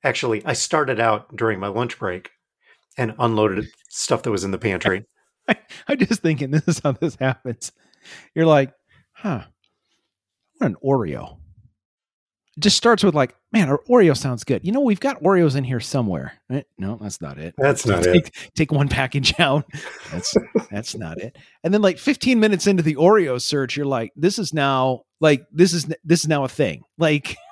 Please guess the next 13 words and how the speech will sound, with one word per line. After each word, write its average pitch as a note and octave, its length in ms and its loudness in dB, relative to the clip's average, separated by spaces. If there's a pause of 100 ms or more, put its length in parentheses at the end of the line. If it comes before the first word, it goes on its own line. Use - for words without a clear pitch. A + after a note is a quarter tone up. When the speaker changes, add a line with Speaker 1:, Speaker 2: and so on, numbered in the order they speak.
(300)
Speaker 2:
<laughs> - 440 -20
like, D#3 180 -4
"I'm F3+ 100 -2
gonna B3+ 160 2
find G3 320 2
this D#3+ 120 0
Oreo," D3 580 2 (200)
and F3 120 0
you've D#3+ 160 2
now, F3 240 0
you're, D#3 180 0 (180)
you're E3+ 200 2
just, D#3 260 -4